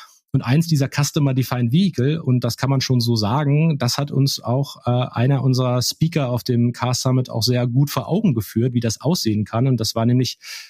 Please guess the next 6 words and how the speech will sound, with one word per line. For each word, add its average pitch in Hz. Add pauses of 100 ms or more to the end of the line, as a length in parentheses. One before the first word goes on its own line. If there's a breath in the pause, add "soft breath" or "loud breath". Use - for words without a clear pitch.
(260 loud breath)
äh, 117
Benjamin 131
Steinmetz 139
von 110
nio, 156
äh, 117